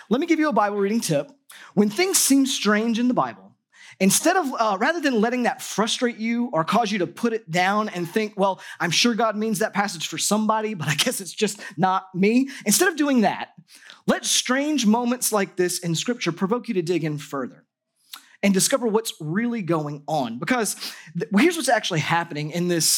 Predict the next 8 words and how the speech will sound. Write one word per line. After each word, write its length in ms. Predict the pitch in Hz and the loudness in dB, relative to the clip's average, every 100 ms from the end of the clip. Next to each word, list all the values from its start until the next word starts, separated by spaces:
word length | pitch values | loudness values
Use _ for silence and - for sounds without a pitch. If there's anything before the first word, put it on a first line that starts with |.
| - | 0
seemingly 460 | - 226 202 180 | 2 4 4 2
strange 480 | 160 - 156 139 135 | 0 0 -4 -4 -6
passage. 580 | - 120 120 - - - _ _ - - _ | -6 -8 -8 -12 -14 -14 _ _ -20 -20 _
This 180 | 185 320 | 2 2
moment 340 | 262 262 262 | 2 0 -2
from 140 | 262 180 | -2 0
Genesis 400 | 190 196 180 151 | 0 0 -2 -6
thirty-two 600 | 165 139 127 - 104 | -8 -8 -8 -10 -12